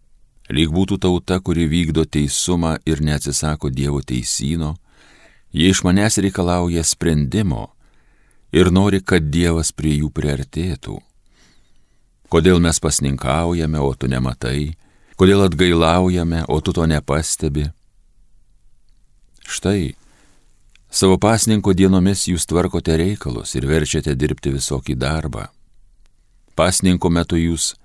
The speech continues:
riejatės ir ginčijatės, puolate žiauriai su kumščiu. Todėl jūsų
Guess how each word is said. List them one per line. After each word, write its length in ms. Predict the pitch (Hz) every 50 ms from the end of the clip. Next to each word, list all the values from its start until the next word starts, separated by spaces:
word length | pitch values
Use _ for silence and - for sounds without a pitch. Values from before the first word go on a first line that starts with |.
| _ _
riejatės 760 | - 67 69 82 92 104 104 101 95 87 - - 78 67 -
ir 140 | 69 64 69
ginčijatės, 960 | 64 60 76 87 98 101 95 - - 80 76 69 65 - 65 57 - - - - - - _ _ - _ _ -
puolate 320 | 92 92 90 87 80 87 85
žiauriai 400 | 76 78 87 85 87 82 85 78
su 160 | - - 78
kumščiu. 640 | - - 78 85 95 101 92 - - - - - - - _ _ _ _ _ _ _ _ _ _ _ _ _ _ _ _ _ _ _ _ _ _ _ _ _ -
Todėl 240 | 67 64 65 69 67 65
jūsų 160 | 67 - -